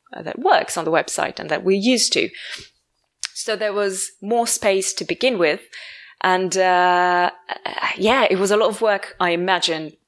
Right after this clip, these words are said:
writing it and, and managing to break down all the rules to fit in two pages. And it was a lot of work laying out these pages and making sure all the text fits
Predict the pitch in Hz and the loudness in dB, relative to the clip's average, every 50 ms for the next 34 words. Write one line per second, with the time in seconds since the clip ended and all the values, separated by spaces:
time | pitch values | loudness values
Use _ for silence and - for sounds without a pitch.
0 | _ _ 165 165 190 196 202 202 - 165 156 156 156 156 - - - 165 160 - | _ _ -4 0 2 2 2 0 -2 -4 0 0 -2 -2 -2 -6 -4 -6 -4 -4
1 | - 156 151 151 147 _ - - - 170 180 170 175 170 165 165 170 - 180 165 | -6 -6 -6 -6 -10 _ -10 -8 -6 -8 -6 -2 0 0 0 0 0 -2 -2 -2
2 | 160 156 - - - 170 160 156 143 _ - 214 202 202 196 - 196 175 170 170 | -6 -4 -2 -2 0 0 -2 -4 -6 _ -2 -2 -2 -2 0 0 0 0 0 0
3 | 165 165 160 165 160 165 160 160 160 156 147 - - - - - - - 208 190 | -2 -4 -4 -6 -6 -4 -4 -4 -4 -2 -4 -4 -4 -6 -8 -8 -2 2 2 2
4 | - - - - - - 170 156 151 - - - 165 165 - 147 - - - 180 | 2 2 -6 -6 -4 -6 -6 -6 -4 -4 0 0 0 0 0 -2 -2 2 4 4
5 | 190 - - - - - - - - - - 170 185 180 190 185 202 202 214 214 | 4 4 2 -4 -6 -8 -8 -8 -2 -2 0 2 2 0 2 0 2 0 0 0
6 | 214 208 233 240 247 262 262 254 - - _ - 233 240 240 240 240 240 240 240 | -2 0 0 2 2 2 0 -2 -10 -10 _ -4 -4 -2 0 0 0 0 0 -2
7 | 247 233 - 226 240 254 240 185 - - - - 180 170 156 - - 165 160 156 | -4 0 0 0 2 2 0 -2 -2 -6 -4 -2 -2 -2 -2 -4 -4 -2 -2 -2
8 | - 160 156 147 - - 170 165 165 170 165 165 - 180 170 - - 175 170 - | -2 -6 -6 -6 -6 -6 -6 -6 -4 -4 -4 -4 -6 -6 -8 -4 -2 -2 -2 -2
9 | - 165 180 170 180 - - 175 165 - - - - - - - - - - - | -4 -8 -8 -8 -8 -4 -2 -2 -2 -2 -6 -12 -12 -12 -14 -14 -16 -14 0 2
10 | 277 294 302 - - - - | 2 2 2 -2 -4 -4 -4